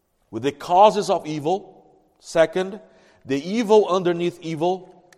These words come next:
And third, the effects of evil.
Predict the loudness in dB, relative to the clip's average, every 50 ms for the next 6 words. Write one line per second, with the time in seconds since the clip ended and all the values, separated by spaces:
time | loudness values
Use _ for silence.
0 | _ _ _ -14 -14 -14 -8 -2 0 0 2 0 0 -2 -6 -12 -16 -20 _ _
1 | _ _ _ _ -10 -2 0 0 0 -2 -6 -4 0 2 2 2 0 -6 -14 -16
2 | -16 -16 -18 -6 _ 0 0 0 -2 -6 -12 -14 -12 -10 -10 -12 -12 -14